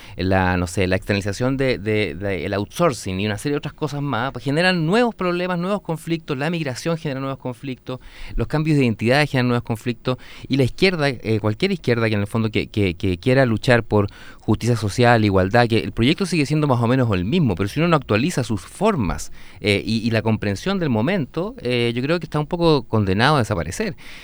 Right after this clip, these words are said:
Y, y, y cada cierto tiempo las izquierdas tienen que estar renovándose, yo creo que,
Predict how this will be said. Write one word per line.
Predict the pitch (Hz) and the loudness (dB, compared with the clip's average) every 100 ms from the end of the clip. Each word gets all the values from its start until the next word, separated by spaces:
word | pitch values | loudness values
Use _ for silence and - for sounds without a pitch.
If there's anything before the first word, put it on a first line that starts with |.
| - | -8
Y, | 107 113 107 | -4 -2 -2
y, | 104 | -2
y | 113 | 2
cada | 127 123 | 4 4
cierto | 135 165 | 2 2
tiempo | 165 170 180 | 4 2 2
las | 151 156 175 | 2 0 -4
izquierdas | - 165 127 123 131 | 0 0 2 0 0
tienen | 135 151 | 2 2
que | - | 0
estar | - 147 | 0 2
renovándose, | 135 143 139 156 110 | 4 2 0 -2 0
yo | 95 117 | 0 2
creo | 127 131 | 4 2
que, | 117 113 | 4 2